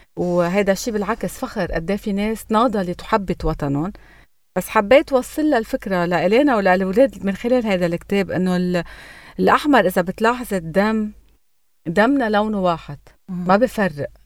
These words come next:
Speaker 1: يعني الدم ما بفرق بين منطقة، بين دين،
Speaker 2: وبين
Speaker 1: بين طائفة.
Speaker 2: طائفة، وبين ما
Speaker 1: دم، يعني
Speaker 2: وهيدي عايشة فينا
Speaker 1: إيه،
Speaker 2: بلبنان.
Speaker 1: إنه، إنه يعني ليه ما بناخد
Speaker 2: آه.
Speaker 1: هالأحمر،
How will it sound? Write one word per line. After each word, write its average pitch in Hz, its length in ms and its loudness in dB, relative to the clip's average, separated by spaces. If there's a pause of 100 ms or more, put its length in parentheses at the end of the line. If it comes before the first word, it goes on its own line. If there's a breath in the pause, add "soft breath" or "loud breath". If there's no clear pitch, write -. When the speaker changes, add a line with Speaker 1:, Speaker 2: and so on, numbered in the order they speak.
(140)
Speaker 1:
يعني 156 180 -4
الدم 202 280 -2
ما 240 100 0
بفرق 214 400 -2
بين 165 280 -2
منطقة، 190 400 -4
بين 160 280 -4
دين، 190 320 -4
Speaker 2:
وبين 214 160 4
Speaker 1:
بين 220 80 4
طائفة. 202 520 4
Speaker 2:
طائفة، 185 180 6
وبين 202 240 4
ما 226 520 4
Speaker 1:
دم، 262 240 6
يعني 220 500 2
Speaker 2:
وهيدي 262 300 6
عايشة 262 360 2
فينا 226 440 0
Speaker 1:
إيه، 185 160 8
Speaker 2:
بلبنان. - 240 4
Speaker 1:
إنه، 277 360 4
إنه 254 300 2
يعني 208 320 0
ليه 262 140 6
ما 285 120 4
بناخد 285 300 6
Speaker 2:
آه. 226 140 0
Speaker 1:
هالأحمر، 226 640 -2